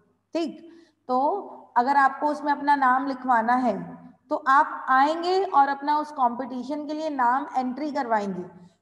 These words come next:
फिर आपके जो कंसर्न teacher होते थे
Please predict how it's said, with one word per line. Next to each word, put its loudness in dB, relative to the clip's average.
फिर -4
आपके 0
जो -2
कंसर्न -2
teacher -2
होते -4
थे -6